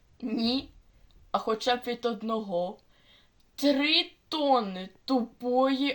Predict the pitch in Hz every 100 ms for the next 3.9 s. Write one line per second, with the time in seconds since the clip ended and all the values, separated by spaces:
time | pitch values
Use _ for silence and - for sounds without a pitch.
0 | - 226 - - 220 220 220 208 220 220
1 | 202 190 - 208 196 - 202 202 202 196
2 | 180 170 160 165 - - - - - -
3 | - - 466 466 453 415 587 415 -